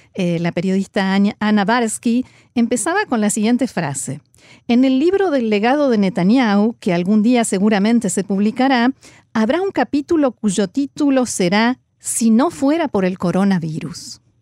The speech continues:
Me pareció una buena introducción para preguntarte sobre este gran contraste de haber estado en Washington, haber firmado esos acuerdos que son sin duda un gran logro y, eh, enfrentarse ahora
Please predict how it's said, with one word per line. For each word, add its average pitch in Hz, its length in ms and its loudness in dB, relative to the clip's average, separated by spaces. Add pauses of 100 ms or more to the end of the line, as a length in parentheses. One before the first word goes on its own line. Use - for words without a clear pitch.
(1400)
Me 240 280 0
pareció 294 880 0
una 220 540 0
buena 285 320 0
introducción 240 1080 0
para 180 200 -2
preguntarte 196 760 -2
sobre 196 640 -2
este 180 300 -6
gran 233 400 0
contraste 185 720 -2
de 190 100 0
haber 180 220 -2
estado 208 420 -2
en 185 100 0
Washington, 233 640 -2
haber 185 180 -2
firmado 196 440 -2
esos 190 260 -4
acuerdos 190 400 -2
que 165 100 -6
son 190 260 -4 (220)
sin 302 220 0
duda 208 240 2
un 185 80 -2
gran 196 260 0
logro 294 460 0 (220)
y, 269 300 -2 (360)
eh, 170 420 -4
enfrentarse 185 560 -4
ahora 226 320 0